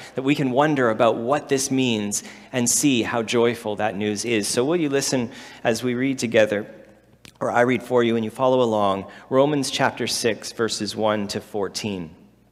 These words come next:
"What shall we say then? Shall we go on sinning so that grace may increase? By no means. We are those who have died to sin.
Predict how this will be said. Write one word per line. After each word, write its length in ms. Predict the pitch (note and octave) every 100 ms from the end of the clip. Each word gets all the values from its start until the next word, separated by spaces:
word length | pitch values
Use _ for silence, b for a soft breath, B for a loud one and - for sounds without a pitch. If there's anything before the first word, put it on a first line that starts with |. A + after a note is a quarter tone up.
| _ _ _ - -
"What 180 | F3 G3
shall 200 | - F#3
we 140 | D#3+
say 280 | B2+ C3 C3
then? 320 | G2+ G2 E2 - - _ b b b b
Shall 180 | - C#3+
we 120 | C3+
go 200 | B2 C3
on 240 | B2 C3+ C3
sinning 480 | - A#2 D3+ E3
so 180 | D3+ C3
that 180 | B2 G#2
grace 360 | A2 A2 C3 -
may 220 | C3+ A#2+
increase? 720 | A2 G#2+ A#2 D#3+ G3 - - - _ _ _ _ - -
By 140 | A#2+
no 180 | A#2+ A#2+
means. 460 | A#2 F#2+ D#2 - - B B B -
We 140 | C#3
are 140 | D3 B2+
those 360 | C#3+ D3+ D3
who 100 | D3
have 120 | C3
died 360 | B2+ B2 B2+ A2+
to 100 | A#2+
sin. 340 | - G#2+ F#2